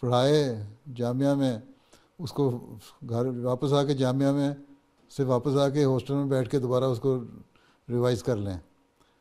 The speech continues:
हैं? एक दफ़ा जो लेक्चर सुनना है उसको पढ़ के जाएं, और जो लेक्चर सुन लिया उसको आके दोबारा रि-, रिवाइज करें, रिपीट करें, तो वो आपको याद हो जाएगा। समझ आई?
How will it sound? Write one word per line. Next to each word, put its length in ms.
हैं? 440
एक 180
दफ़ा 260
जो 140
लेक्चर 340
सुनना 340
है 80
उसको 180
पढ़ 180
के 140
जाएं, 300
और 120
जो 120
लेक्चर 320
सुन 280
लिया 220
उसको 220
आके 220
दोबारा 440
रि-, 440
रिवाइज 340
करें, 340
रिपीट 320
करें, 340
तो 100
वो 240
आपको 180
याद 220
हो 120
जाएगा। 320
समझ 220
आई? 280